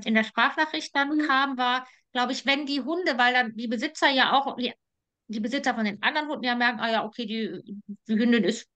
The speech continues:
Speaker 1: also jetzt nicht irgendwie super
Speaker 2: Mhm.
Speaker 1: aufgeregt, die bellt nicht, zeigt kein Aggressionsverhalten,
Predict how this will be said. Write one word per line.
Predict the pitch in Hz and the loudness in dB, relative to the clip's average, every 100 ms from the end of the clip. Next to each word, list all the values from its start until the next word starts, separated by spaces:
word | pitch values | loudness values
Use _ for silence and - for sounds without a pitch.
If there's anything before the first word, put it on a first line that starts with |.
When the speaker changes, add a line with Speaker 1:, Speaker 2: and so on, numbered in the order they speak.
| _ - | _ -2
Speaker 1:
also | 226 214 | 0 2
jetzt | 214 - | 0 2
nicht | 226 220 - | 0 0 0
irgendwie | 220 208 208 | 2 2 0
super | 208 269 | 0 2
Speaker 2:
Mhm. | 269 | 2
Speaker 1:
aufgeregt, | 277 226 | 4 2
die | 220 | 4
bellt | 240 247 240 | 6 6 4
nicht, | 233 | -2
zeigt | 226 214 | -2 -2
kein | 226 - | -2 -4
Aggressionsverhalten, | 202 220 285 285 277 240 262 | -4 -6 -6 0 2 2 0